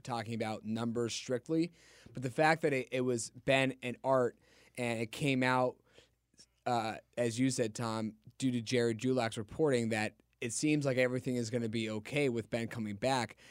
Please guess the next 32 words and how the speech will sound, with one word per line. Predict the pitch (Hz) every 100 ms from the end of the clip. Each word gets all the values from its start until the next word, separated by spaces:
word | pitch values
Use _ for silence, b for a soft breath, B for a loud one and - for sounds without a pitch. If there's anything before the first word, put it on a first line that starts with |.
| B -
that | 143
makes | 143 -
me | 123
feel | 135 123
a |
lot | 117 113 110 104
better. | 147 143 120 113 B B B B B _ _ -
Aside | 135 - 151 151 151
from | - 139 127 123 -
now, | 131 131 131 - -
as | 120 -
Kellen | 180 196 143
said, | - 123 120 113 _ _
the | 143
waiting | 127 139 143 143
period | 127 139 131 123
is | 117 110
over. | 127 120
They've | 113 110
finally | - 127 123 120
gotten | 117 107
together. | 104 110 131 135 110 104
The | 107
fact | 107 156 156
that | 151
it | 131
was | 120 110 135
Art | 131 -
Rooney | 135 135 127
in | 120
the | 107
meeting, | 110 139 147 113 95